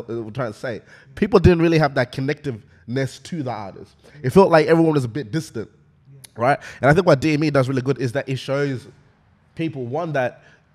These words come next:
Speaker 1: you can do exact, the, the same thing that every artist is doing. You, you can do the exact same thing and it's reachable. But it also gives them that sort of connectiveness to, it's like a culture.
Speaker 2: Yeah.
Speaker 1: It's like, you know, it's people, people watch D M E and they're like, "Okay, I feel connected to it." Is that something that you were trying to,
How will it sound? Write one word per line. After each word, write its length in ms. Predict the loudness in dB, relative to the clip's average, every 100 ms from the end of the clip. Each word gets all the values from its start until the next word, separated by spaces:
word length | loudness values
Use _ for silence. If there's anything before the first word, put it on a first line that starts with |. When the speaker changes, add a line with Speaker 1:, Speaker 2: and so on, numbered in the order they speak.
| -8
Speaker 1:
you 140 | -6
can 120 | 0
do 80 | 0
exact, 400 | 0 -4 -10 -10
the, 120 | -12
the 260 | -10 -10 -12
same 300 | -8 -10 -8
thing 280 | -8 -8 -8
that 360 | -10 -10 _ _ _ -8
every 180 | -6 -4
artist 320 | -6 -8 -10
is 60 |
doing. 280 | -10 -10 -10 -18 _ _ -18
You, 100 | -14
you 160 | -12
can 100 | -10
do 120 | -8 -6
the 80 |
exact 260 | -2 -4 -2
same 160 | -6 -6
thing 220 | -6 -6
and 100 | -8
it's 120 | -8
reachable. 440 | -10 -10 -12 -16 -18 _ _ _
But 120 | -4
it 20 |
also 260 | -2 -2 -4
gives 260 | -4 -6
them 180 | -6 -6
that 140 | -8 -8
sort 180 | -10
of 80 | -10
connectiveness 600 | -8 -10 -10 -10 -10 -12
to, 360 | -14 -12 -10 -12 -16 _ _ _ _ -12
it's 120 | -8
like 100 | -8
a 60 |
culture. 440 | -6 -8 -8 -10 -12
Speaker 2:
Yeah. 400 | _ _ _ -20 -14
Speaker 1:
It's 120 | -12 -10
like, 100 | -10
you 80 |
know, 60 | -10
it's 100 | -6
people, 200 | -4 -4
people 240 | 0 -2 -2
watch 200 | -6 -6
D 120 | -8
M 100 | -8
E 60 | -8
and 80 |
they're 80 | -6
like, 200 | -8 -8
"Okay, 340 | -10 -10 -12 -14 _ _ _ -14
I 80 |
feel 440 | -12 -6 -4 -2 -6 -12 -12
connected 440 | -8 -8 -10 -16
to 120 | -16
it." 60 | -8
Is 60 | -6
that 100 | -6
something 240 | -6 -8
that 120 | -8
you 100 | -8
were 120 | -8 -8
trying 300 | -8 -8 -8
to, 320 | -14 -14 -16